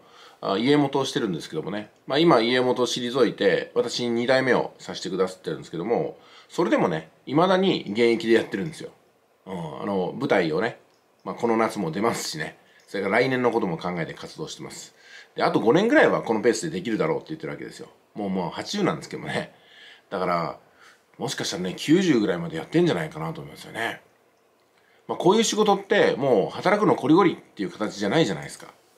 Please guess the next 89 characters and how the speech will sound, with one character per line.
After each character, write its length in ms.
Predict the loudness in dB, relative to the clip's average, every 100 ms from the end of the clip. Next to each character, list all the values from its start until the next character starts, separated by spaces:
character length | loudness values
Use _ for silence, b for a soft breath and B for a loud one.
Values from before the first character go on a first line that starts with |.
| _
し 80 | 0
か 100 | 4
も 320 | 6 6 4
お 60 | 2
給 160 | 4
料 100 | 4
も 120 | 2
入 100 | -2
っ 40 | -6
て 120 | -10
き 80 | -2
て、 440 | 2 4 2 -6 _
人 140 | -6
と 120 | -2
の 80 | -2
関 220 | -2 -8
係 140 | -6 -4
も 400 | 0 0 0 -8 _
ど 100 | -8
ん 60 | -8
ど 80 | -6
ん 40 |
ね、 240 | -8 -8 -8
で 100 | -8
き 80 | -8
て 80 | -10
い 60 |
く 100 | -12
み 80 | -18
た 80 | -20
い 20 |
な。 40 | -20 -20 _ _ B B B B B _
で、 80 | 4
い 40 |
わ 80 | 6
ゆ 80 | 6
る 380 | 4 2 -4 -12 _
七 220 | -2 0
十、 160 | 4 2
八 200 | 2 0
十 120 | 2
ま 100 | 4
で 60 | 2
働 340 | 0 0 0
き 60 | 0
た 120 | -2
く 180 | -2 -2
な 100 | 0
い 80 | 4
よ 120 | 2
み 100 | 2
た 80 | -6
い 40 | -8
な 60 |
仕 100 | -8
事 160 | -8 -8
っ 40 |
て 120 | -8
の 100 | -4
は 100 | -4 0
嫌 180 | 2 4
な 140 | 4
仕 160 | 2 -2
事 240 | 0 -2
を 40 |
し 80 | -4
て 100 | -4
る 200 | -4 -4 -8 -8
場 100 | -4
合 40 |
な 160 | -2 -4
ん 40 |
で 60 | -6
す 60 | -12
よ 140 | -10
ね。 260 | -8 -8 -14 _ _ _ _
う 40 | -14
ん。 280 | -14 -14 -6
例 140 | 2
え 40 | 4
ば、 280 | 4 -2 B B -8
給 180 | 0
料 140 | 2 2
が 100 | 0
安 220 | -2 -4
い 40 |
と 80 | -4
か 120 | -4
ね、 180 | -4 -4